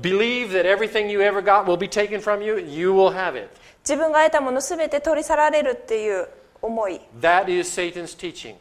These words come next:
Speaker 2: それがサタンの教え。
Speaker 1: That's what he's pushing all the time.
Speaker 2: それが私たちに押し付けようとしているものなんです。
Speaker 1: If you fear, he can come into your life and work.
Speaker 2: 恐れを私たちに感じさせることができると、サタンは私たちの人生に働くことができる。
Speaker 1: Yeah. Fear always tells you what you are not.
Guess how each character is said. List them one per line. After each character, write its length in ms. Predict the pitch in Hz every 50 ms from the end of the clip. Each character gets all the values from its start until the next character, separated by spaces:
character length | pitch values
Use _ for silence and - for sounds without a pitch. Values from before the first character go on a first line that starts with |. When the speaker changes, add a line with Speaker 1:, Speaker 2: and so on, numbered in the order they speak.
| _ _
Speaker 2:
そ 160 | - - 320 311
れ 120 | 302 302
が 180 | 311 339 320 285
サ 120 | 320 311
タ 160 | 294 294 247 240
ン 60 | 240
の 180 | 247 240 208
教 200 | 214 - - 220
え。 200 | 208 - - - _ _ _
Speaker 1:
That's 260 | 131 156 160 - -
what 120 | 180 175
he's 140 | 170 175 160 -
pushing 360 | - 190 180 - 185 170 165
all 140 | 160 165 165 160
the 80 | 165 165
time. 260 | - 160 131 101 90 82 - -
Speaker 2:
そ 160 | - - 359
れ 100 | 349 370
が 100 | 370 359
私 260 | 330 302 339 339 330
た 80 | 339 294
ち 100 | - 262
に 100 | 247 247
押 120 | 240 247 247
し 80 | -
付 100 | - - -
け 40 |
よ 100 | 311 339
う 40 | 349
と 100 | - 254
し 80 | 254 -
て 100 | - 254
い 40 | 226
る 60 | 226
も 140 | 226 226 233
の 80 | 254
な 120 | 247 220 185
ん 40 |
で 100 | 156 160
す。 140 | 170 - -
Speaker 1:
If 20 | 180
you 60 | 185
fear, 520 | 170 - - - 220 220 214 214 214 214
he 140 | 180 147 175
can 140 | - 170 147
come 200 | 143 165 160 165
into 200 | 175 175 175 185
your 160 | 180 180 175
life 300 | 156 139 143 139 139 151
and 100 | 139 135
work. 360 | 131 123 104 85 - - - - - _ _ - _ _ _ _ _ _ _ -
Speaker 2:
恐 200 | - 277 - 339
れ 120 | 349 349
を 40 | 294
私 260 | 269 262 262 277 285
た 140 | - 339 285
ち 100 | 294 277
に 100 | 254 247
感 220 | 247 - 269 269 269
じ 100 | 277 269
さ 160 | 277 294 285
せ 80 | 285
る 140 | 277 277 269
こ 100 | 277 -
と 120 | 254 254 233
が 100 | 220 214
で 100 | 233 240
き 140 | - 311
る 120 | 285 277 262
と、 220 | - 349 359 285
サ 140 | 277 - 285
タ 140 | 285 247 240
ン 40 | 226
は 80 | 214 208
私 220 | 208 208 247 247
た 120 | 262 254
ち 100 | 247 -
の 80 | 226 214
人 160 | 202 233 254
生 140 | 254 233 196
に 40 | 202
働 320 | - - - 285 294 277 226
く 20 | 220 226
こ 40 |
と 80 | 214 196
が 80 | 202 190
で 120 | 185 180
き 100 | - 175
る。 80 | - -
Speaker 1:
Yeah. 40 | -
Fear 400 | - - 196 196 196 196 196 202
always 520 | 180 170 175 185 190 196 196 190 170 -
tells 380 | - 185 175 170 175 165 - 170
you 60 | 170
what 280 | 143 143 160 160 151 131
you 360 | 135 147 151 151 156 151 160
are 340 | 156 143 135 131 127 123 131
not. 560 | 127 120 123 139 151 - - - - -